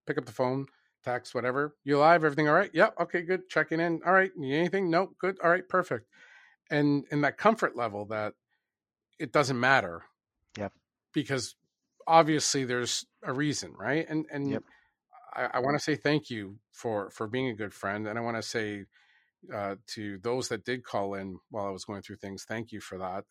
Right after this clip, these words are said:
Speaker 1: Uh, I really appreciate, appreciate each and every one of you. Uh, and, and I'm just a really lucky guy.
Speaker 2: Yeah, I mean, it's the support system, man. That's, that's what's important. You know, for those that are listening, you know, build yourself a support system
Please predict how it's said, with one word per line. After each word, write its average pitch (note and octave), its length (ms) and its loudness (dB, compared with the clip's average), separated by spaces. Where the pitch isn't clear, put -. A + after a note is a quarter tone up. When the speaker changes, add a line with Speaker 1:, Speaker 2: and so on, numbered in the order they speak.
Speaker 1:
Uh, F#2 220 -10
I G2 80 -16
really G#2+ 220 -8
appreciate, B2+ 720 -14
appreciate A#2+ 360 -8
each B2 240 -12
and A2+ 80 -6
every A2 180 -8
one A2+ 180 -4
of A2 100 -6
you. F#2 260 -12
Uh, G#2 260 -4
and, G#2+ 320 -8
and A#2 360 -8
I'm A2+ 160 -6
just A#2 220 -8
a - 20 -18
really A2+ 320 -6
lucky G#2+ 300 -8
guy. E2+ 220 -12
Speaker 2:
Yeah, D3+ 360 12
I B2 140 12
mean, B2+ 220 8
it's B2+ 320 -4
the C#3 100 -4
support - 380 -2
system, G2+ 400 -4
man. G2 320 -2
That's, - 240 -2
that's - 220 0
what's - 160 -8
important. F#2 500 -4
You A2+ 120 -6
know, F2 100 -8
for - 140 -12
those G#2+ 220 2
that A#2 120 6
are A#2 60 6
listening, C#3+ 600 2
you G#2 120 -8
know, G2 160 -4
build G#2+ 160 0
yourself A2 300 -2
a A#2+ 40 -4
support - 340 -6
system G2 400 -8